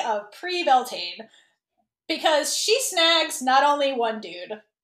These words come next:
but she gets two by commanding dude number one to go fetch dude number two. And in the process, twat blocks Libba, which, amazing. Then I have to give it to her for the whole Jem Bellwether retelling story, because during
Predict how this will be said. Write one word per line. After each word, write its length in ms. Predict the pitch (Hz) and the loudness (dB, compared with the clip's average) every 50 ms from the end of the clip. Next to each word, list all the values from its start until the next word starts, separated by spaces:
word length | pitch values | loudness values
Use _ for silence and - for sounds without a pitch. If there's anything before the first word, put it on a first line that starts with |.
| _ _ _ | _ _ _
but 160 | - 302 311 | 4 4 4
she 200 | - - 370 349 | 4 0 -2 0
gets 300 | 359 339 330 339 - - - - | 0 0 -2 -2 -6 -10 -6 0
two 460 | - 440 415 247 202 160 135 - - _ | 2 2 2 2 0 -4 -8 -12 -6 _
by 140 | 320 339 330 | 2 2 2
commanding 640 | 330 - 403 359 370 403 392 370 381 349 285 247 | 2 0 0 0 2 2 2 2 0 -2 -4 -6
dude 280 | - 302 320 370 359 339 | -6 -6 -6 -4 -4 -4
number 300 | 339 330 330 294 277 277 | -2 0 2 2 4 4
one 320 | 254 240 208 208 208 220 | 2 2 0 -2 -4 -8
to 120 | 214 - 247 | -12 -12 -8
go 160 | 240 240 233 | -8 -8 -8
fetch 440 | 233 - - 226 233 226 - - - | -6 -6 -4 -4 -4 -4 -6 -8 -8
dude 240 | 240 226 226 226 226 | -6 -6 -6 -6 -6
number 260 | 233 220 214 208 202 214 | -8 -8 -8 -10 -12 -10
two. 460 | - - 220 175 123 120 156 202 202 _ _ - | -10 -10 -8 -8 -8 -10 -10 -12 -12 _ _ -2
And 360 | 269 254 247 247 240 240 277 | 0 2 2 0 -2 -2 -4
in 80 | 320 | -4
the 80 | 381 392 | -4 -4
process, 640 | - 339 302 269 269 - 285 262 262 262 - - _ - | -2 0 2 2 2 0 -2 -2 -4 -4 -10 -16 _ -12
twat 260 | - 247 233 226 233 233 | -6 -4 -2 -2 -2 -2
blocks 400 | 226 214 214 208 208 - - - - _ _ _ | -2 0 0 0 -4 -8 -14 -16 -18 _ _ _
Libba, 360 | 226 202 165 - 151 135 110 - _ | -14 -14 -14 -12 -12 -14 -14 -14 _
which, 420 | 208 180 175 - - - - - _ _ _ _ _ _ _ _ - | -16 -16 -14 -12 -14 -14 -14 -16 _ _ _ _ _ _ _ _ -12
amazing. 480 | 240 214 180 170 - - 196 - 240 - - - - - - - _ _ _ _ _ _ _ - | -12 -10 -10 -10 -12 -14 -14 -18 -20 -20 -20 -20 -20 -20 -20 -20 _ _ _ _ _ _ _ 0
Then 140 | 302 330 | 2 4
I 40 | 370 381 | 4 6
have 220 | 381 392 381 381 | 6 4 2 2
to 80 | 370 349 | 0 0
give 160 | 269 277 269 | 0 0 0
it 80 | 269 262 | -2 -4
to 140 | 285 302 269 | -4 -4 -2
her 280 | 247 269 262 262 262 | -2 -2 -2 -2 -4
for 100 | - 254 | -6 -4
the 120 | 233 233 220 | -4 -4 -4
whole 600 | 226 - 254 240 240 233 233 226 226 226 220 - - _ - | 0 0 0 2 2 2 2 0 0 -2 -4 -8 -14 _ -14
Jem 440 | 214 - 254 262 254 254 247 254 233 | -8 -2 0 2 2 2 0 -2 -4
Bellwether 680 | 214 202 196 208 226 247 254 254 254 262 254 262 254 247 254 | -2 0 0 0 4 4 4 4 4 2 0 -2 -2 -4 -6
retelling 480 | 240 262 262 - 269 269 269 262 262 | -10 -12 -6 -2 0 0 0 0 -4
story, 360 | 262 - - 277 262 269 269 262 | -8 -6 -4 -4 -2 -2 -2 -4
because 360 | 269 269 294 277 - 214 - | -6 -4 -4 -4 -4 -4 -8
during 300 | - 254 262 294 403 | -6 -2 -2 -2 -2